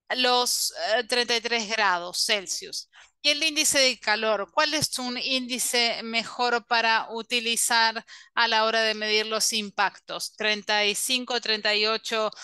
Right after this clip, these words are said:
cuidado, treinta y nueve, cuarenta, cuidado extremo, cuarenta y uno a cuarenta y cinco,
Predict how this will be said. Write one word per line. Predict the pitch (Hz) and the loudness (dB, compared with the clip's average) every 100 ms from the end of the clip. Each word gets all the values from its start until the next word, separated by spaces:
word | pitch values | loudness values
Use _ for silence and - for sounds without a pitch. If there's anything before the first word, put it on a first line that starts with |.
| - _ | -20 _
cuidado, | - 220 220 240 262 269 | -4 0 4 4 4 2
treinta | 247 214 | 0 0
y | |
nueve, | 214 214 220 | 0 0 0
cuarenta, | 208 208 214 220 220 | 0 2 0 2 -2
cuidado | 214 202 202 202 | 0 0 2 0
extremo, | - - 262 269 277 | -2 -2 0 2 0
cuarenta | 247 220 208 | 0 0 -2
y | 220 | -6
uno | 220 | -4
a | 208 | -2
cuarenta | 214 214 214 | 0 0 0
y | 214 | 0
cinco, | - 240 233 226 247 247 | -2 -4 -6 0 2 2